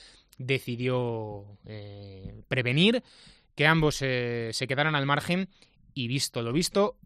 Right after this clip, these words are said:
se acertó porque al final se ha confirmado ese, ese caso positivo.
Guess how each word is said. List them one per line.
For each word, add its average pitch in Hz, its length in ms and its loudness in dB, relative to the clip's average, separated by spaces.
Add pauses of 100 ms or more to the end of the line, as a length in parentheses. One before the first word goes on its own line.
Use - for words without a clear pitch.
(120)
se - 180 -10
acertó 123 460 -4
porque 127 320 -4
al 113 80 -4
final 117 380 -6 (320)
se - 120 0
ha 151 60 4
confirmado 127 540 0
ese, 113 800 -8 (100)
ese 131 220 -6
caso 120 240 -2
positivo. 107 500 -8